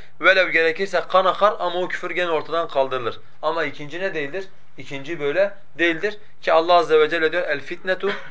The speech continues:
eşeddu minel kat, el fitnetu ekberu minel kat." Fitne yani şirk katilden daha büyüktür. Fitne yani şirk katilden daha şiddetlidir. Anlaşıldı mı?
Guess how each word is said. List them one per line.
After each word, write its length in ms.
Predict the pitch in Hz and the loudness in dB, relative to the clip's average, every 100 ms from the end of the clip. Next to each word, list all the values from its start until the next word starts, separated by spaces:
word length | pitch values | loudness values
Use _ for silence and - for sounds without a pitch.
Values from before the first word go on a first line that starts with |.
| - | -4
eşeddu 400 | 139 131 165 143 | -4 0 0 0
minel 220 | 139 135 135 | -4 -4 2
kat, 320 | 160 175 - - - - | 4 2 0 -10 -6 -2
el 140 | 127 | -2
fitnetu 560 | 175 175 180 175 185 - | -2 -2 -2 -2 -6 -2
ekberu 420 | 180 - 139 127 | -2 0 -2 -2
minel 220 | 117 107 101 | -6 -6 -6
kat." 140 | 101 - - - - | -6 -8 -10 -10 -10
Fitne 500 | - 135 165 180 185 147 | -8 -8 0 0 0 -6
yani 220 | 127 123 | -8 -6
şirk 380 | - 180 190 - - - | -2 -2 -2 -8 -10 -4
katilden 540 | - 139 139 131 143 123 | 2 2 2 -2 -2 4
daha 220 | 139 156 | 4 4
büyüktür. 400 | 185 160 180 180 - - - | 2 -4 -6 -6 -8 -10 -8
Fitne 520 | - 131 151 170 - - | -8 -6 -2 -2 -2 -4
yani 220 | 135 127 | -4 -4
şirk 320 | 123 175 175 - | -4 -6 -6 -6
katilden 500 | 131 131 131 156 127 | -6 -6 -8 -6 -4
daha 360 | 135 170 - - - | -2 -2 -4 -10 -10
şiddetlidir. 680 | - 127 120 113 107 98 - - - - | -8 -4 -4 -4 -6 -8 -8 -10 -10 -8
Anlaşıldı 440 | 123 131 147 170 | -6 -6 -6 -6
mı? 160 | 190 | -6